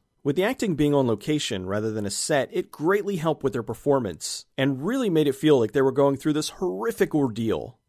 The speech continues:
As for all the nitpicks, people make mistakes when they're in dire situations.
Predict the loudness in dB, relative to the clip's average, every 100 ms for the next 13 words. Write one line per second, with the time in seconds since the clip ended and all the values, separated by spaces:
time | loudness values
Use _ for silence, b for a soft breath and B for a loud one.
0 | _ -2 -2 4 4 4 4 0 -2 -6
1 | -6 -8 -6 -4 -4 -4 -2 -4 0 -2
2 | -2 -4 0 2 0 0 -2 -2 -4 -6
3 | -6 -6 -6 -8 -12 -12 -14 -16